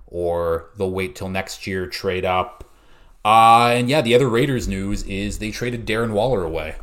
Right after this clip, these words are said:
They traded Darren Waller away for a third. That third was the pick the Giants got from the Chiefs for Kadarius Toney.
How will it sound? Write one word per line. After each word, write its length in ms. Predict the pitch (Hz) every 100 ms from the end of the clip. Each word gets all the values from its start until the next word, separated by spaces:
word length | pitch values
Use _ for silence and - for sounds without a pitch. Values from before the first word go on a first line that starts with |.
| - - - -
They 240 | 98 95
traded 340 | 92 107 104 90
Darren 300 | 107 110 104
Waller 380 | 107 110 110
away 360 | 107 98 104 104
for 200 | - 101
a 60 | 92
third. 720 | - - 131 151 151 156 131
That 340 | 107 98 98 -
third 520 | - 110 107 110 98
was 440 | 98 95 90 95
the 480 | 98 95 92 90 87 - - - _ _ _
pick 460 | - 123 - - -
the 540 | 101 98 95 92 92
Giants 500 | 87 107 104 104 98
got 320 | - 98 101 -
from 160 | 95
the 60 | 87
Chiefs 800 | - - 175 233 - - - -
for 440 | - - 104 98
Kadarius 480 | 98 101 95 90 -
Toney. 380 | 127 160 220